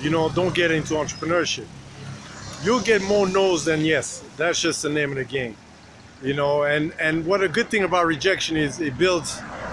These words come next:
a tough skin. So you get to, um, you know, to, to, to improve your craft.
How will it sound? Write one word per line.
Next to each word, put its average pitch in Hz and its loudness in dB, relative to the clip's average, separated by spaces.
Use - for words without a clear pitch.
a 160 2
tough 190 4
skin. 139 0
So 160 2
you 156 0
get 190 4
to, 175 4
um, 160 4
you 165 2
know, 147 2
to, 160 -4
to, 156 -4
to 151 -8
improve 151 0
your 165 2
craft. 220 4